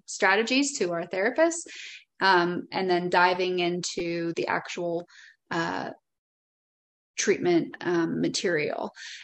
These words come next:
And so these two pictures on the last page, for those of you who are just listening, they're very, they're real life pictures.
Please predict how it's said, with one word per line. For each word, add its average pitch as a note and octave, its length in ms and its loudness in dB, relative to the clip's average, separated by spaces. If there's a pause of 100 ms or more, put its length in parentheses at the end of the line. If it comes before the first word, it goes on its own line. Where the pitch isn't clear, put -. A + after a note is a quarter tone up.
(100)
And G#3 180 4
so G3+ 540 6
these G3 400 0 (500)
two C4 300 6
pictures A3+ 480 4
on F#3 140 4
the F3 80 4
last F3 360 0
page, G#3+ 300 6
for G3+ 100 -2
those F3+ 220 0
of F3+ 80 -4
you F3 160 0
who G3 60 -2
are F3 120 2
just F3 300 -4
listening, F#3 540 2 (340)
they're A3+ 140 10
very, A3 260 10
they're A3 240 10
real A3+ 260 10
life G#3 300 6
pictures. - 580 -6